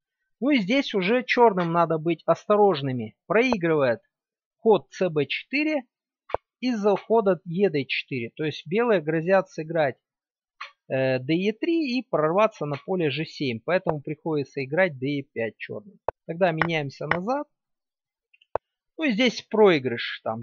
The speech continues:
Д Ц семь или Е Д шесть, без разницы. Ф Е три, Д Е семь, Аш Ж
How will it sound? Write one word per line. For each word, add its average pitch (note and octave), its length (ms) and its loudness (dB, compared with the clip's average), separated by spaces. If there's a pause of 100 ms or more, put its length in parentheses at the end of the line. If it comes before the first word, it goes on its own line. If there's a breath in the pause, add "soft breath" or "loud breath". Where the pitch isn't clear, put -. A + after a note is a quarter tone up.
Д D4+ 140 4
Ц A#3+ 220 -8
семь G3+ 400 0
или C3+ 180 0
Е A3+ 200 -2
Д A3+ 120 -2
шесть, E3+ 360 -4
без D#3 160 -6
разницы. C#3+ 680 -4 (540)
Ф D#3+ 180 -2
Е G3+ 140 -2
три, E3+ 520 -4
Д - 140 -4
Е F#3+ 200 -2
семь, D#4+ 420 -4
Аш E3 220 0
Ж E3+ 100 -8